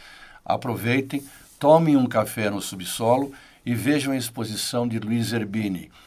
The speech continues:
que se chama A Mesma História Nunca É a Mesma. Título, aliás, da matéria que a gente escreveu pro Impacto semana retrasada.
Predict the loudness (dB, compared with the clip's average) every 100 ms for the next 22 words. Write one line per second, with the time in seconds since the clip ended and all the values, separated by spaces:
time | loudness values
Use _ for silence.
0 | -18 -10 -8 -6 -6 -4 -4 -6 -6 -4
1 | 0 4 4 4 0 -2 -4 0 2 2
2 | 2 -8 -8 -4 0 0 0 0 2 2
3 | 0 -2 -6 -8 -12 -18 -20 -20 -20 -20
4 | -20 -20 -20 -20 -4 -4 -2 -2 -2 0
5 | 0 0 -2 -10 -10 -6 -6 -6 -8 -8
6 | -8 -10 -12 -10 -10 -10 -12 -10 -12 -6
7 | -6 -6 -16 -14 -12 -10 -10 -12 -12 -10
8 | -6 -6 -6